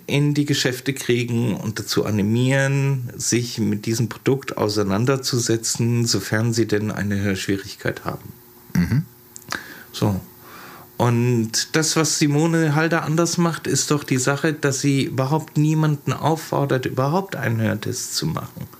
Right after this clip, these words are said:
Speaker 2: Richtig.
Speaker 1: Sondern sie erstmal spielerisch herangeht, aufklärend herangeht und ins Gespräch kommt mit den Menschen und aus dem Gespräch heraus die Menschen nach einem Hörtest fragen.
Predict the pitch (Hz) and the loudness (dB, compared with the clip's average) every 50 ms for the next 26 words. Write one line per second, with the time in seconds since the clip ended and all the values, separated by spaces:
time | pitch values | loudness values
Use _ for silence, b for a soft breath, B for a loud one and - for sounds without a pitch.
0 | B B B B B B B B B B - - 82 - - - 117 117 120 127 | B B B B B B B B B B -2 0 0 0 0 0 2 2 4 4
1 | 127 131 120 120 - 123 123 123 123 - - 104 110 - - 113 107 - - - | 2 2 0 0 2 2 4 4 2 2 0 -2 -2 0 0 0 0 0 0 0
2 | - 156 156 156 147 156 147 147 - 143 139 135 139 135 139 139 135 139 131 135 | 2 2 4 4 2 2 0 2 2 2 2 2 2 2 2 2 2 4 4 2
3 | 135 135 - - - 117 117 135 135 - - 139 131 131 135 131 131 - 143 131 | 2 0 -2 -6 -2 0 0 0 0 -2 0 0 2 2 2 0 -2 -2 -2 0
4 | 123 127 131 135 135 127 135 139 139 139 - - B B B B B B B B | 0 0 0 0 2 2 4 2 2 0 -2 -8 B B B B B B B B
5 | B B B - 123 - - 123 120 - - - 123 - - - - 143 170 196 | B B B -2 0 2 2 2 2 2 2 2 0 0 0 -2 0 0 2 2
6 | 190 - - - 127 123 123 123 127 120 120 113 120 117 117 113 113 113 120 123 | 0 -2 -2 -2 0 0 0 -2 0 0 2 2 2 2 2 2 2 2 2 0
7 | 120 - - 147 151 147 - 139 143 139 - 180 214 214 - - 208 190 175 170 | 0 0 2 2 2 2 2 0 0 2 2 2 2 2 2 2 0 0 2 0
8 | 160 - - - - - 156 156 147 - - 139 139 139 139 131 143 156 165 180 | 0 -2 -2 -6 -4 0 0 0 0 -2 0 0 2 2 2 2 2 2 4 4
9 | 185 170 160 131 107 95 87 - - - - 120 113 117 113 113 113 120 127 127 | 2 2 2 2 2 2 0 0 -2 -2 0 0 0 2 2 2 2 2 2 2
10 | 123 123 - - - 101 101 95 101 B B B B B B B B 117 117 110 | 0 0 -2 -4 -2 -2 -2 -2 -4 B B B B B B B B 0 0 0
11 | 110 - - - 104 104 101 101 101 104 101 101 98 - 107 - - - - - | 0 -2 -2 -2 0 0 0 0 2 0 0 0 -2 -2 -2 -2 -2 -2 -6 -6
12 | - - - - 90 90 110 - - - | -8 -6 -2 -2 0 0 -2 -4 -6 -10